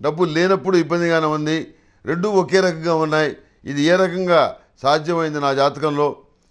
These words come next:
అని చెప్పని మానసికంగా బాధపడతారు. అయితే మీరు పడుతున్న బాధ అందరూ పడుతున్నారనే విషయాన్ని మీరు గ్రహించి కూడాను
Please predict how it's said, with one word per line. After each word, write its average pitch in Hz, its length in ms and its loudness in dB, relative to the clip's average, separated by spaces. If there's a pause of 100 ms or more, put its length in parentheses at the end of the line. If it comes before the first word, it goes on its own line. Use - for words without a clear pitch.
(120)
అని 143 140 -6
చెప్పని 160 220 -2
మానసికంగా 147 580 0
బాధపడతారు. 139 760 0 (800)
అయితే 170 520 2 (500)
మీరు 160 280 -2
పడుతున్న 196 320 0
బాధ 185 240 2
అందరూ 190 300 2
పడుతున్నారనే 175 600 -2
విషయాన్ని 170 520 -2
మీరు 160 100 -4
గ్రహించి 156 420 -2
కూడాను 170 480 0